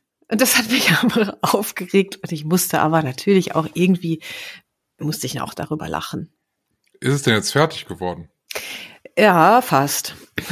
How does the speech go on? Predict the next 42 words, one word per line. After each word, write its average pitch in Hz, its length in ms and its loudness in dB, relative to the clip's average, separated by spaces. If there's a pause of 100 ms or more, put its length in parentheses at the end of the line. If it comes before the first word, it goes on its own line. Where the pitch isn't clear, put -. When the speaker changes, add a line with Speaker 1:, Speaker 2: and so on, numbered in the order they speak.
(140)
Speaker 2:
Okay. 175 340 0
Speaker 1:
Wir 170 140 4
haben 175 140 2
uns 196 200 -2
darauf 165 340 0
geeinigt, 156 520 2
dass 160 160 -6
wir 156 40 -2
es - 180 -8
einfach - 440 -10
kurz 160 280 -2
mal 156 140 -4
dabei 170 280 -4
belassen. 247 420 2
Du 196 140 2
hast 185 160 0
ja 170 100 2
auch 170 80 -2
glücklicherweise 170 720 0
mir 165 140 0
dann 160 140 -2
grad 160 220 -4
geschrieben, 160 400 -4
„Komm, 226 220 -4
wir 185 80 0
machen 208 220 -2
das 180 140 -4
jetzt.“ 170 240 -4 (280)
Ich - 60 -16
gesagt, 143 220 -6
„Ja, 143 180 -2
das 170 180 -6
ist 131 140 -4
gut, 254 240 2
Speaker 2:
<laughs> 151 300 0
Speaker 1:
kleine 160 220 0
Pause.“ 156 520 -2 (360)
Ja. 165 200 -4
Speaker 2:
Und 139 200 -4
was 165 220 2
war 143 100 6
schön? 131 560 0